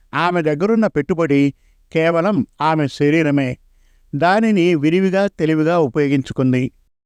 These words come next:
సమాజపు అట్టడుగు స్థాయి పొరల్లో, మురికి కూపాల్లో, అనాథ శరణాలయాల్లో జీవితం ఎంత కఠినంగా ఉంటుందో ఆమెకు తెలుసు. ఎంతో లౌక్యంగా లేకపోతే అక్కడి నుంచి జీవితం ఇంకా దిగజారి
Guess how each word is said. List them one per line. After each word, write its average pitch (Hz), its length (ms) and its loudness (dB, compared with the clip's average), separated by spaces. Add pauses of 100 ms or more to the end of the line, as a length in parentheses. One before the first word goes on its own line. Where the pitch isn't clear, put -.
(800)
సమాజపు 196 720 0
అట్టడుగు 190 440 -2
స్థాయి 175 380 0
పొరల్లో, 160 520 0
మురికి 156 400 -2
కూపాల్లో, 147 720 0 (420)
అనాథ 175 520 0 (400)
శరణాలయాల్లో 156 920 2 (440)
జీవితం 202 520 0
ఎంత 170 300 -2
కఠినంగా 165 500 0
ఉంటుందో 143 500 0
ఆమెకు 143 420 0
తెలుసు. 135 520 -2 (640)
ఎంతో 196 440 0
లౌక్యంగా 180 580 0
లేకపోతే 156 720 -2 (400)
అక్కడి 170 340 -2
నుంచి 175 300 0
జీవితం 175 440 0
ఇంకా 147 300 0
దిగజారి 147 640 0